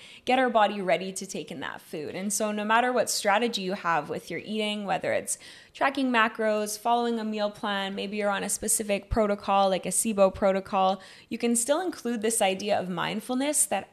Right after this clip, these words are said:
allows you to connect back to the food that you're eating and to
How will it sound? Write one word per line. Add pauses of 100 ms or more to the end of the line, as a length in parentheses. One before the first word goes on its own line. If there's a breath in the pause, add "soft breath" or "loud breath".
allows
you
to (280 loud breath)
connect
back
to
the
food
that
you're
eating
and
to